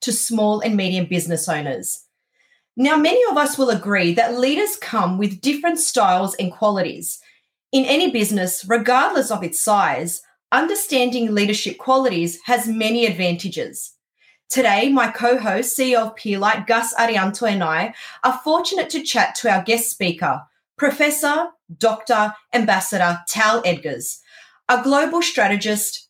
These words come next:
multi-award winner on global entrepreneurship, and diplomat with extensive awards and recognitions, especially on leadership and strategy.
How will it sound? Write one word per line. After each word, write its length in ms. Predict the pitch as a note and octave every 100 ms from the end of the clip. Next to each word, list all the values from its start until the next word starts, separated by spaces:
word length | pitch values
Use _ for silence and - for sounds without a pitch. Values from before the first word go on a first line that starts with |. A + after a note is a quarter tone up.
| -
multi-award 840 | G#3+ B3 D4+ - D#4+ B3+ B3 G#3+
winner 260 | G#3 F#3 F#3
on 180 | G#3 F#3
global 460 | G3 G3 G#3+ C4 -
entrepreneurship, 920 | G3+ A3+ G#3 A3+ F3+ D#3+ - F3 - _ _ _ -
and 180 | C4+ G#3+
diplomat 560 | A#3 A3+ G3 E3 C#3+ - _ -
with 120 | B3
extensive 640 | C#4 - - C#4 D4+ F4
awards 380 | E4+ A3+ G#3 G#3
and 140 | G#3 F#3
recognitions, 840 | F#3+ G#3 F#3+ F#3 - C#3 C#3 - - -
especially 640 | A#3 - C4 C4+ D#4 D4+
on 180 | D4+ B3+
leadership 560 | G#3+ G3 F#3+ - F3+ -
and 140 | F3+
strategy. 680 | F3 G3+ E3+ E3+ D#3+ G#2 D3